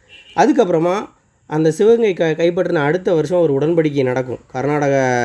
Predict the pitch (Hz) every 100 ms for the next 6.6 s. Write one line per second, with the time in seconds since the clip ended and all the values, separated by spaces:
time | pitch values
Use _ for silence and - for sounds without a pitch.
0 | 117 135 151 160 139 156 269 - _ -
1 | 160 143 143 147 180 175 175 170 147 147
2 | 156 143 180 165 156 143 135 147 214 -
3 | - - 160 214 233 226 175 190 208 190
4 | 175 156 147 143 165 190 151 147 143 170
5 | 139 147 202 185 180 156 147 135 135 135
6 | 175 151 147 165 143 143